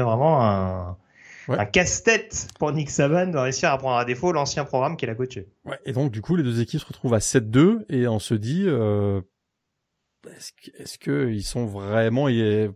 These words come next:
Speaker 2: candidats aux playoffs ? Parce que, euh, on rappelle que jamais une équipe avec deux
Speaker 1: Ouais.
Speaker 2: défaites ne s'est fait, n'a, n'a été sélectionnée pour le, le, le carré d'as. Donc, Alabama, c'est vrai que là, il y a deux défaites, mais c'est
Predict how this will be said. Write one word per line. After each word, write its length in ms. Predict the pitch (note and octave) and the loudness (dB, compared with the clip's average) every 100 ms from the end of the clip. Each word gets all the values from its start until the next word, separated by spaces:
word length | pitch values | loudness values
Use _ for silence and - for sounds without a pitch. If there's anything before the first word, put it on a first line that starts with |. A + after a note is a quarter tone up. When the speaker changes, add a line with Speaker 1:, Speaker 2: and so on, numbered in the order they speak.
| _ | _
Speaker 2:
candidats 400 | A2+ A2 A2+ C3+ | -4 -2 2 2
aux 80 | B2+ | 4
playoffs ? 480 | A#2+ B2+ A#3 - - | 4 4 4 -2 -8
Parce 260 | - - | -10 -8
que, 100 | - | -2
euh, 260 | C#3+ D3 A#2 | -2 0 -2
on 140 | G#2+ | -2
rappelle 300 | G2+ G#2 F2+ | -2 -2 -4
que 120 | - A2+ | -4 -4
jamais 380 | G2 G#2+ B2 | 0 0 0
une 120 | C3+ A2 | -2 -4
équipe 280 | - D3 | -6 -8
avec 200 | B2 G#2+ | -6 -4
deux 100 | G2 | -4
Speaker 1:
Ouais. 100 | G#2+ | -4
Speaker 2:
défaites 240 | G2 C3+ C3+ - | -4 -4 -6 -6
ne 100 | A2+ | -6
s'est 260 | - A2 | -4 -4
fait, 220 | G#2 - A2+ D#3+ | -4 -6 -8 -6
n'a, 160 | B2+ | -6
n'a 100 | B2 | -2
été 160 | A2+ A#2+ | -2 -2
sélectionnée 480 | - A2+ - A#2 A#2+ | -4 -4 -4 -2 -2
pour 240 | - A2+ | -2 -2
le, 160 | G2+ G#2 | -2 -2
le, 160 | B2 | -2
le 160 | B2+ B2 | -4 -4
carré 260 | - A2 G#2 | 0 2 4
d'as. 300 | C#3+ F#3+ - - - - - | 4 2 -6 -16 -20 -18 -4
Donc, 140 | B2 | 4
Alabama, 440 | B2+ B2+ B2+ C#3+ D#3+ | 6 8 10 10 8
c'est 160 | - | 6
vrai 120 | A#2+ B2 | 2 4
que 80 | |
là, 80 | C#3+ | 4
il 60 | C3+ | 4
y 40 | |
a 40 | G#2 | 4
deux 140 | C3 | 4
défaites, 380 | C3 D3 D#3 D3+ | 4 4 4 2
mais 240 | G#2 F#2+ F#2+ | 0 2 0
c'est 200 | - | -2